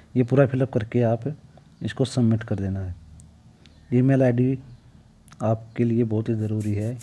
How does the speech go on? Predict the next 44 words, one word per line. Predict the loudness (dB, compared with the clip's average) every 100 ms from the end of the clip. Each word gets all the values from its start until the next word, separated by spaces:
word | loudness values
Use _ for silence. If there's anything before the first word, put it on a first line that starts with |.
| 0
क्योंकि | 0 2 0
ईमेल | 2 4 6 4
आईडी | 2 2 2
पर | 2 0
ही | 2 2
आपका | 2 0 0 0
ओटीपी | 0 2 2 4
आएगा | 4 4 4
और | 4 2 -2
ईमेल | 0 2 4 2
आईडी | 2 2 0
पर | 0 0
ही | 0 2
आपका | 2 0 0 4 4 2 -20 -20 -20 -20 -20 -8
जो | 0 2 2 -4 -20 -20 -20 -20 _ -20 -12 -2
आप | -2
जॉब | 2 2 2
के | 0
लिए | 2
जो | 2 2
अप्लाई | 2 2
करेंगे | 2 2 2 0
उसका | -2 -2 -2 -2 -14 -20 -20 -20 -12 -6
जो | -4
एडमिट | 0 2 0 0
कार्ड | 0 2
है | 2
वो | 2 2 2 2
ईमेल | 4 6 4
आईडी | 4 2
पर | 0
ही | 0 0
भेजा | 0 0 0
जाएगा। | 0 -2 -4 -8 -12 -20 -20 -20 -20 -8
तो | 0
मैंने | 2 2
सबमिट | 2 0 0
कर | 0 -2
दिया | 2 2
है | 2
अपना | 2 0
ओटीपी | -2 -2 -2 -2
इसके | -4 -4
अंदर। | -2 -4